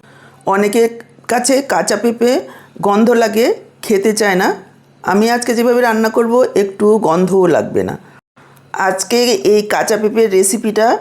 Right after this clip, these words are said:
দারুণ টেস্টি হওয়ার সাথে সাথে স্বাস্থ্যকরও হবে। যেই মশলা বা যেই উপকরণগুলো আমি যোগ করব, আমাদের শরীরের জন্য ভালো।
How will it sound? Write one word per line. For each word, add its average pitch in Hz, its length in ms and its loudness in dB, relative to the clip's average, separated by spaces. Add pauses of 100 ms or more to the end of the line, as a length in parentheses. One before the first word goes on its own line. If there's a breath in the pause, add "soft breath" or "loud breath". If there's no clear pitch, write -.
(300 loud breath)
দারুণ 185 400 0
টেস্টি 226 400 2
হওয়ার 226 280 2
সাথে 214 340 0
সাথে 233 440 0 (360 loud breath)
স্বাস্থ্যকরও 220 680 0
হবে। 208 360 2 (180)
যেই 208 360 2
মশলা 196 600 2
বা 185 220 0
যেই 196 300 2
উপকরণগুলো 196 600 2
আমি 196 200 2
যোগ 175 320 0
করব, 190 460 0 (240 loud breath)
আমাদের 185 420 0
শরীরের 185 540 2
জন্য 190 420 0 (340 loud breath)
ভালো। 156 340 0